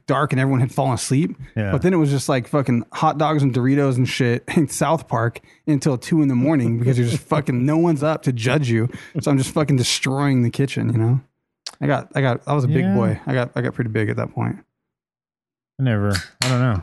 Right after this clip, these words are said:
Speaker 1: You
Speaker 2: I don't,
Speaker 1: motiv-,
Speaker 2: I
Speaker 1: you
Speaker 2: don't
Speaker 1: motivated
Speaker 2: really
Speaker 1: me to get on a diet for the record.
Speaker 2: That's good.
Speaker 1: I couldn't have you beat
Speaker 2: Good.
Speaker 1: me, and then I,
Speaker 2: Good.
Speaker 1: I took off. You're still pretty hot on my tail, though, I think.
Speaker 2: I don't
Speaker 1: Wh-,
Speaker 2: know.
Speaker 1: wherever you left off, whatever you sent me. I wasn't far off. I was like, "Fuck,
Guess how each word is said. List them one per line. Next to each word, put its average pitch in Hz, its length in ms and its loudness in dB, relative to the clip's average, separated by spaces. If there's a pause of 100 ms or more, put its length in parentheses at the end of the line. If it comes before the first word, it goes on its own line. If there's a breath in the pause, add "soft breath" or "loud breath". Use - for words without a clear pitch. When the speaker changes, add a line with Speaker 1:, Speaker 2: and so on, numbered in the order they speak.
Speaker 1:
You 160 100 2
Speaker 2:
I 202 80 2
don't, 185 160 2
Speaker 1:
motiv-, 139 100 -6
Speaker 2:
I - 40 0
Speaker 1:
you 170 80 0
Speaker 2:
don't 185 80 2
Speaker 1:
motivated 185 360 2
Speaker 2:
really 143 60 2
Speaker 1:
me 139 60 2
to 131 80 0
get 135 100 0
on 117 120 0
a 110 40 -2
diet 117 260 0
for 120 60 -6
the 110 80 -2
record. - 340 -4
Speaker 2:
That's 131 160 -4
good. 160 180 0
Speaker 1:
I 135 40 2
couldn't 143 200 0
have 135 120 0
you 117 80 0
beat 117 140 0
Speaker 2:
Good. 90 80 -4
Speaker 1:
me, 107 220 0
and 117 200 0
then 110 120 2
I, 107 580 -6
Speaker 2:
Good. 90 160 -6 (200)
Speaker 1:
I 127 60 -4
took 123 240 -4
off. 113 400 -2 (520)
You're - 120 -16
still 277 220 0 (340)
pretty 151 160 2
hot 139 180 0
on 135 80 2
my 113 80 2
tail, 180 240 0
though, 120 140 0
I 104 60 0
think. 143 380 -2 (1160)
Speaker 2:
I 139 80 -4
don't 143 100 2
Speaker 1:
Wh-, - 20 2
Speaker 2:
know. 143 180 2
Speaker 1:
wherever 139 220 2
you 123 80 2
left 127 240 0
off, 139 220 0
whatever 127 180 0
you 120 80 0
sent 135 240 -2
me. 107 160 -2 (280)
I 123 60 -4
wasn't 135 220 -2
far 123 160 0
off. 127 220 -2
I - 20 -6
was 101 80 -6
like, - 160 -12
"Fuck, 160 300 -6